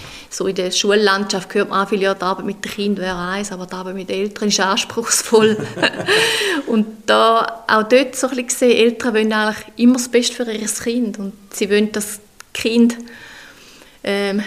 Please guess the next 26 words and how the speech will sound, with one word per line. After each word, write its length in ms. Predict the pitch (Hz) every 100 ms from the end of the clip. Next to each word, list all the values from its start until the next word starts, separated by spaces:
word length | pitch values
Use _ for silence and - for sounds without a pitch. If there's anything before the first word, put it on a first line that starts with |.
| -
sicher 320 | - 277 277
so 160 | 247
gut 320 | 226 240 254 254
haben, 160 | 226
wie 100 | 214
sie 200 | 214 247 269
in 140 | 247
ihrem 220 | 233 233
Leben, 200 | 214 220
aber 280 | 214 202 190
lieber 280 | 202 220 208
noch 180 | 190 202
besser 420 | 175 170 - 180
wie 80 | 185
sie 420 | - 196 208 180
und 260 | 170 170 - -
wollen 220 | 196 208 - -
alles 380 | - 202 233 233
tun, 160 | - 220
damit 300 | 214 214 208
es 60 | 208
ihren 160 | 202 202
Kind 340 | - 214 208
gut 320 | - 202 202
geht 400 | 208 214 254 -
und 220 | 214 208